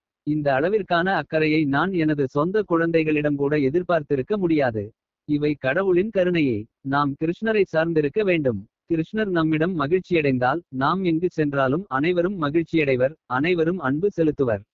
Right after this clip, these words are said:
ஆனால் கிருஷ்ணர் நம்மிடம் மகிழ்ச்சியடையவில்லை என்றால், இல்லற வாழ்க்கை கூட நமக்கு சாதகமாக இருக்காது.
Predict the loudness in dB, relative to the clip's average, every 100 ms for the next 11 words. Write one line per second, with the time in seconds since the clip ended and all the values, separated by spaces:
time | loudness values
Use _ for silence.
0 | _ _ _ _ _ _ -2 0 2 0
1 | -2 -4 -4 -4 -2 0 2 2 0 -2
2 | -2 -2 0 0 2 2 2 2 2 0
3 | 2 0 0 -2 0 2 2 2 2 0
4 | 0 0 0 0 2 0 0 -4 -2 0
5 | 0 0 0 0 -2 -2 0 -2 0 -6